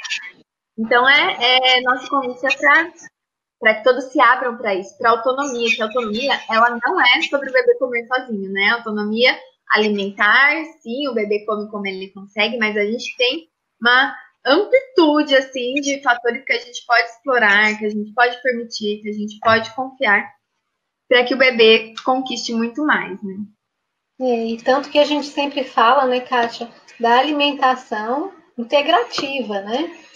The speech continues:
Speaker 2: Que não
Speaker 1: Uhum.
Speaker 2: é só comer, não é só o bebê comeu, porque eu posso fazer um lindo B L W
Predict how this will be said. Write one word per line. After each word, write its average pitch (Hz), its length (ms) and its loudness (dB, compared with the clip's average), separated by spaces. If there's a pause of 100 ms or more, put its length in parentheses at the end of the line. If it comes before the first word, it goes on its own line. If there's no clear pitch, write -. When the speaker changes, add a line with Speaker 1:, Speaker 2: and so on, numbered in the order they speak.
(140)
Speaker 2:
Que 262 100 -4
não 254 220 6
Speaker 1:
Uhum. 254 80 6
Speaker 2:
é 339 300 4 (720)
só 254 220 6
comer, 277 580 2
não 233 200 -2
é 277 200 2
só 277 340 4
o 285 40 4
bebê 269 440 4 (100)
comeu, 254 520 6
porque 254 240 -2
eu 277 80 -2
posso 294 640 2 (540)
fazer 277 360 2
um 285 160 -6
lindo 320 800 -2 (300)
B 247 120 4
L 285 360 6
W 427 640 4